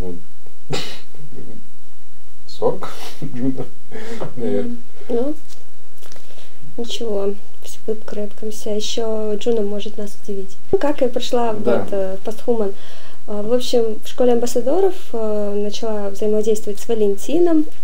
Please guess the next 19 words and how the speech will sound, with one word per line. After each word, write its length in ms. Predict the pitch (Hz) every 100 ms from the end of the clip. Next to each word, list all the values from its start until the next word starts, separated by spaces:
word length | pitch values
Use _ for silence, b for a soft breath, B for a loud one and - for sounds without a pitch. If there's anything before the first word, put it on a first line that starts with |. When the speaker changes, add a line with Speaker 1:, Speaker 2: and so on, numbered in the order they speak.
| - - - B B
Speaker 2:
Ну, 140 | 214 214
в 40 |
разных 400 | 233 240 240 226
амбассадорках 800 | 220 214 226 220 220 - 208 - -
получила 720 | 214 214 214 - 220 208 196 - - - - - -
опыт, 380 | 220 220 214 202 - - b b b b
как 260 | - 214 -
можно 240 | 214 214
продвигать 600 | 208 233 202 208 208 202 -
проект. 400 | 202 202 392 - -
Э, 520 | 254 233 226 214 202 - - - -
вот, 320 | 196 202 202 -
там 260 | 220 208 208 - - -
познакомилась 640 | 214 208 202 202 196 190 190
с 200 | - -
Сергеем 480 | 196 - 226 339 381
Марионом. 520 | 311 262 254 254 240 B B B B B B -
И 500 | 226 226 226 226 208 196 - - - - - - -
впоследствии 840 | - 214 - 247 247 - 208 196